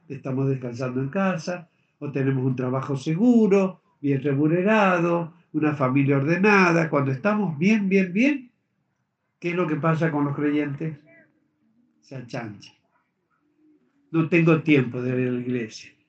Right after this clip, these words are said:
estoy muy ocupado con la, las bendiciones de Dios". Empiezan a buscar, este, y a justificar su bienestar, porque si está con, con angustia, con algún aguijón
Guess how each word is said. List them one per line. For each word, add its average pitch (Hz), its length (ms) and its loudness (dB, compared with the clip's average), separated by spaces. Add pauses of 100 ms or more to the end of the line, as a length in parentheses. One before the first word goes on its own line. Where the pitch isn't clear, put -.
(120)
estoy 156 180 -4
muy 151 220 6
ocupado 127 680 -2
con 120 180 -8
la, 113 320 -14 (560)
las 131 140 -14
bendiciones 135 640 -4
de 135 120 0
Dios". 135 520 -2 (1300)
Empiezan 160 500 2
a 143 60 2
buscar, 165 600 2 (280)
este, 131 260 -6
y 139 120 2
a 135 80 0
justificar 151 880 0
su 139 460 -4
bienestar, 185 880 2 (480)
porque 147 260 -2
si 139 180 -2
está 190 300 0
con, 202 180 2 (320)
con 139 200 0
angustia, 143 680 2 (360)
con 135 180 -4
algún 165 460 4
aguijón 170 640 4